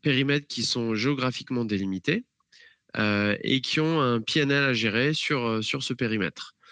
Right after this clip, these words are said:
Et eux, leur job, c'est de, bah, maximiser, euh, euh, leur, euh, leur business localement. Euh, on a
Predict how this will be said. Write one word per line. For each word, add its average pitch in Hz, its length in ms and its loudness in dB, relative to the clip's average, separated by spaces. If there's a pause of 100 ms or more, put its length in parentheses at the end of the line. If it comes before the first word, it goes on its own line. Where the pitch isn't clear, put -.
(340)
Et 113 120 4
eux, 147 240 2
leur 123 220 0
job, 135 300 0
c'est 131 400 2
de, 113 380 -2
bah, 101 140 0
maximiser, 104 840 0
euh, 92 500 0 (520)
euh, 85 380 -6
leur, 90 280 -4
euh, 87 280 -6
leur 90 180 -4
business 98 580 -2 (120)
localement. 101 520 -2 (920)
Euh, 98 540 0 (220)
on 151 220 2
a 143 400 4